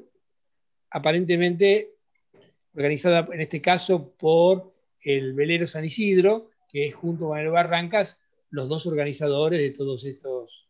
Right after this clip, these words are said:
de este campeonato. Por lo tanto, bueno, esperemos que salga bien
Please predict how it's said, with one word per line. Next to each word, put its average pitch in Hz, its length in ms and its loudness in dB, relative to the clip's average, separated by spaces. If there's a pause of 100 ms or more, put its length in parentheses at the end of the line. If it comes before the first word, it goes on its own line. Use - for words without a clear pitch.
(460)
de 147 100 -4
este 135 160 -10
campeonato. 117 640 -10 (460)
Por 156 140 -6
lo 151 60 -6
tanto, 180 280 0
bueno, 131 280 0 (140)
esperemos 175 460 -2
que 143 160 -6
salga 180 320 2
bien 240 500 2